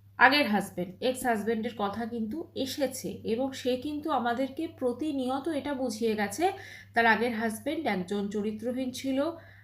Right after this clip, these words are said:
একজন খুব খারাপ মানুষ ছিলেন। এটা কিন্তু আমাদেরকে বুঝিয়ে দিয়েছে। তো সেই জন্য ওর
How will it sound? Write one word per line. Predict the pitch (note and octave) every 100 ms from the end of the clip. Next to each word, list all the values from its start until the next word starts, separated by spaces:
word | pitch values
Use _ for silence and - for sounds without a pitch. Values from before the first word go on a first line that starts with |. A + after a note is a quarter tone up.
| -
একজন | - G#3 G3 G#3+ A3 G#3 F#3+
খুব | D4 C#4+ -
খারাপ | G#3+ A3 A3+
মানুষ | G#3+ F#3+ G#3+ G#3+ -
ছিলেন। | B3+ C4+ F#4+ G#3 - - - - - - - - -
এটা | A3 A3+ B3
কিন্তু | B3 B3+
আমাদেরকে | B3 A#3+ A#3+ D#4+
বুঝিয়ে | B3+ C#4 C#4 C4+
দিয়েছে। | G#3 F3+ F#3
তো | A#3+ B3 -
সেই | - A#3+
জন্য | B3+ E4 D#4+ A#3+ B3 - - - -
ওর | A#3+